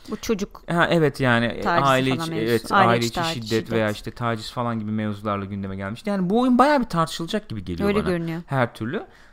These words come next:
Speaker 2: E, yani söylemiştik ya David Cage efendim bu işte oyun nedir, nereye gidebilir bu sınırları, e, esnetmeye çalışan bir, e, figür belki
Speaker 1: Hı hı.
Speaker 2: bu sektörde. E,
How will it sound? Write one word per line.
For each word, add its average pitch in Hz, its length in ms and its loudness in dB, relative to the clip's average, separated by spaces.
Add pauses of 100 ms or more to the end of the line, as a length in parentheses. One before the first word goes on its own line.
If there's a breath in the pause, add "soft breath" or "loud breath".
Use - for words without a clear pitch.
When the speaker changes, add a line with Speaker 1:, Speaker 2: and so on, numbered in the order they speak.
(160 soft breath)
Speaker 2:
E, 131 60 -4 (420)
yani 190 500 0
söylemiştik 180 600 0
ya 143 140 4
David 143 260 0
Cage 147 200 -4
efendim 139 320 -4
bu 135 120 -6
işte - 180 -10
oyun 143 400 -2
nedir, 139 300 -4
nereye 135 280 -2
gidebilir 131 420 -4
bu 127 60 -6
sınırları, 131 600 -4 (600 soft breath)
e, 127 60 -2 (440)
esnetmeye 131 560 -4
çalışan 120 540 -4
bir, 110 340 -2
e, 101 40 -4
figür 104 360 -4
belki 107 200 2
Speaker 1:
Hı - 40 -4
hı. 98 40 -6
Speaker 2:
bu 101 60 -8
sektörde. 110 680 -6 (460 soft breath)
E, 120 60 -4